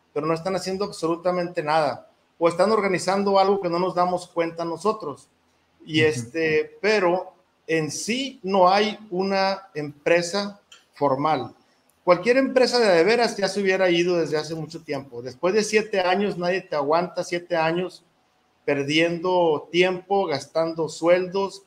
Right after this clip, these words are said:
Speaker 1: costos de ir y venir y de promoverse públicamente como lo han hecho, tratando de aparentar ser una empresa socialmente responsable y de muchas bondades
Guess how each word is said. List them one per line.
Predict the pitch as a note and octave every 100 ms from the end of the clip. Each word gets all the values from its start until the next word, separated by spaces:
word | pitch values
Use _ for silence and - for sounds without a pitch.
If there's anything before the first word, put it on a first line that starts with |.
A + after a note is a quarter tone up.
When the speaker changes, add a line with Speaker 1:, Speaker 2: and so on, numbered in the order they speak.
| _
Speaker 1:
costos | F3 F#3 - G3 F#3+
de | D#3+ D3
ir | D#3+ F3
y |
venir | E3+ C#3+ E3 G3+ G#3+ - _ _ _
y | -
de | D3
promoverse | C#3+ D#3+ D#3+ D#3 D3+ E3 G#3+ G#3 A#3
públicamente | - G3+ A3+ A#3 A3+ F#3+ F3 G3 G3
como | F#3+ F3+ D#3
lo | D#3+
han | F3+
hecho, | F3+ F3 A3+ A3+ - _ _
tratando | D3 C#3+ E3+ F3+
de | G3+
aparentar | F3 - D#3 C#3+ C#3 E3+ F#3
ser | F3+ F#3
una | F#3 F#3
empresa | F#3 F3 E3 F#3+ F#3 C3+ A2+ _
socialmente | - D#3 - G3 A3 G3+ G3+ G3+ - _ E3 F3+ F3+
responsable | F#3+ E3+ - C#3+ - D#3 E3+ F#3 F#3+ F3+
y | D#3+ D3
de | C#3+
muchas | C#3 E3+ - G3 F#3
bondades | D3 C#3 C3+ D3 E3+ E3+ -